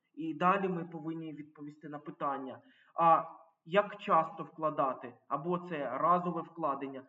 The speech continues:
або це постійне стабільне вкладення. Це також дуже важливо. І третє, потенціал росту.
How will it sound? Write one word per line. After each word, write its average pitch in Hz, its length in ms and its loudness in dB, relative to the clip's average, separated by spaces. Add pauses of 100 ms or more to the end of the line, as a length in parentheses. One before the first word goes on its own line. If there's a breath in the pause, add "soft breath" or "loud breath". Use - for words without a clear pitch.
(120)
або 151 280 -8
це 165 200 -8
постійне 165 640 -10
стабільне 156 540 -8
вкладення. 120 640 -8 (240 loud breath)
Це 190 180 -6
також 170 440 -10
дуже 156 260 -8
важливо. 147 540 -6 (340 loud breath)
І 233 280 -8 (420)
третє, 226 400 2
потенціал 185 680 0
росту. 156 520 -6